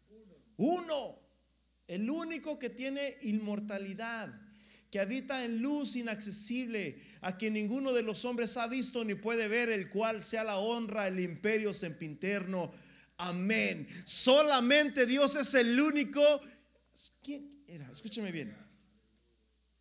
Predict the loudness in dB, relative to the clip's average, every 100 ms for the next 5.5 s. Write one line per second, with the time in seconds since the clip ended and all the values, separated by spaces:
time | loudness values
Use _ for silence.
0 | _ _ _ _ _ _ _ _ _ _
1 | _ -20 -20 _ _ _ _ _ _ _
2 | -8 -8 -6 -10 -12 -12 -10 -10 -10 -10
3 | -10 -10 -10 -10 -12 -12 -12 -12 -10 -8
4 | -8 -10 -12 -14 -14 -16 -14 -12 -12 -14
5 | -16 -18 -18 -20 -20